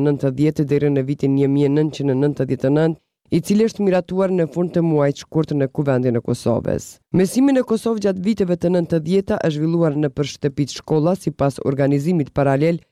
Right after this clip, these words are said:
që kishin vendosur atë kohë përfaqësuesit politik shqiptar, duke kundërshtuar nënshtrimin ndaj politikës së Beogradit dhe ish liderit e atëhershëm serb Slobodan Milošević.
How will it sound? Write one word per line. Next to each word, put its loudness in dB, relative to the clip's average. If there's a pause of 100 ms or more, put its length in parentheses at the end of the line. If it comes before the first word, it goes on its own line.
(260)
që 0
kishin 0
vendosur 0
atë -4
kohë 0
përfaqësuesit -2
politik -2
shqiptar, -2
duke -2
kundërshtuar 0
nënshtrimin 0
ndaj 2
politikës -4
së 0
Beogradit 0 (280)
dhe 2
ish -4
liderit 0
e 0
atëhershëm -4
serb -4
Slobodan 0
Milošević. -4